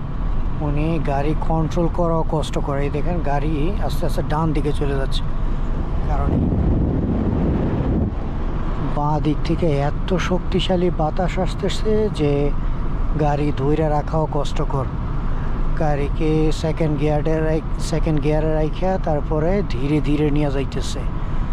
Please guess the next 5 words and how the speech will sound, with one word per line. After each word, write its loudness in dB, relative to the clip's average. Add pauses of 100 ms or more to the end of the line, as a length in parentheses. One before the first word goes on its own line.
(360)
এইখানে 0
এমন 2
পরিমাণ 2
বাতাস 0
হয়, 2